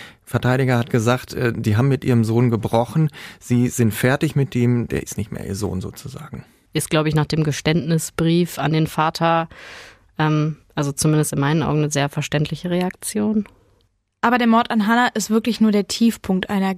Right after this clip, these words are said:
Speaker 3: ganz, ganz langen Liste von Problemen, die Simon S. hatte.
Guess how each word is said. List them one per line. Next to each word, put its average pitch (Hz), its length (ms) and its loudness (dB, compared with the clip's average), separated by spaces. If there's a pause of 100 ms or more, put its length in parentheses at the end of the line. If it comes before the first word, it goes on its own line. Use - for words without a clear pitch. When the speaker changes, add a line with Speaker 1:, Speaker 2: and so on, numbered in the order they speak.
(100)
Speaker 3:
ganz, 220 520 2
ganz 196 400 -2
langen 208 720 4
Liste 196 460 2
von 196 340 0
Problemen, 190 580 2
die 180 120 -2
Simon 175 320 -6
S. 180 220 -12
hatte. 185 360 -12